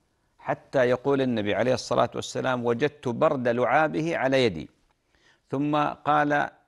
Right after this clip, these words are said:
"تذكرت دعوة أخي سليمان، رب هب لي ملكا لا ينبغي لأحد من بعدي، ولولا ذاك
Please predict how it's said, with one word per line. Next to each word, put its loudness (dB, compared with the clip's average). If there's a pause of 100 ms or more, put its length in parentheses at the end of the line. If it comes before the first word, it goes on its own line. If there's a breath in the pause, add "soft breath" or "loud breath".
(400)
"تذكرت -4
دعوة -2
أخي -4
سليمان، 2 (480)
رب -2
هب 0
لي 0
ملكا 0
لا -2
ينبغي -2
لأحد -2
من -2
بعدي، -2
ولولا 2
ذاك 0